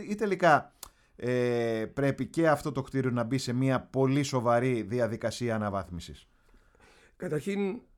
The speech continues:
Speaker 2: θα έπρεπε και εμείς, όπως η υπόλοιπη Ευρώπη, να ασχολούμαστε με την ενεργειακή εξοικονόμηση περίπου από τη δεκαετία του εβδομήντα. Εκεί πρωτοξεκίνησε στη Γε-,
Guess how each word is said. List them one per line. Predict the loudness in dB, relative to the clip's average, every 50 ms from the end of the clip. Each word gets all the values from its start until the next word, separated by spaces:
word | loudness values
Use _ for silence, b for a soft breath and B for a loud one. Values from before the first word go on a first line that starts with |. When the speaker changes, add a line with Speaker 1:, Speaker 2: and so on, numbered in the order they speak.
| -18 -6
Speaker 2:
θα | -2 4 6
έπρεπε | 6 6 6 2 0 2 2 0 0 0 -4 _ _
και | -2 0 0
εμείς, | 2 2 0 0 0 -2 -2
όπως | -4 -4 -4 -4 -6 -6
η | -8
υπόλοιπη | -8 -6 -4 -2 -2 -2 -2 -2
Ευρώπη, | -2 -2 -2 -4 -4 -4 -4
να | -4 -4
ασχολούμαστε | -4 -4 -4 -4 -4 -2 -2 -2 -2 -2 -4 -4 -4
με | -6 -6
την | -6 -6 -6 -4 -4 -4 -4 -4
ενεργειακή | -6 -6 -6 -4 -6 -6 -6 -6 -10
εξοικονόμηση | -10 -10 -10 -10 -6 -4 -2 -2 -4 -4 -6
περίπου | -2 0 0 2 2 2 0 0 -4
από | -6
τη | -4 -6
δεκαετία | -6 -4 -2 -2 -2 -2 -2 -4 -2
του | -2 -4
εβδομήντα. | -4 -4 -2 -2 -2 -2 -4 -2 -4 -4 -4 -4 -8
Εκεί | -8 -8 -8 -6 -6 -4 -4 -4 -4 B B B B B B
πρωτοξεκίνησε | -8 -6 -6 -6 -6 -4 -6 -6 -4 -4 -4 -4 -4 -4 -6 -8
στη | -8 -8 -6
Γε-, | -4